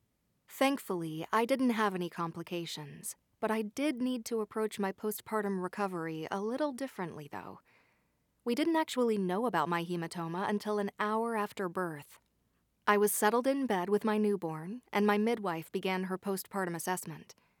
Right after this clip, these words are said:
Everything checked out beautifully with my baby.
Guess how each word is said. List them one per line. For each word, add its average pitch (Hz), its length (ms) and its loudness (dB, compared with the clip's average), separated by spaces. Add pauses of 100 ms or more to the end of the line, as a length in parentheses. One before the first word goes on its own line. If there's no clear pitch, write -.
(520)
Everything 247 520 4
checked 226 320 -2
out 214 280 -2
beautifully 190 640 0
with 165 220 -6
my 170 120 -2
baby. 170 520 -6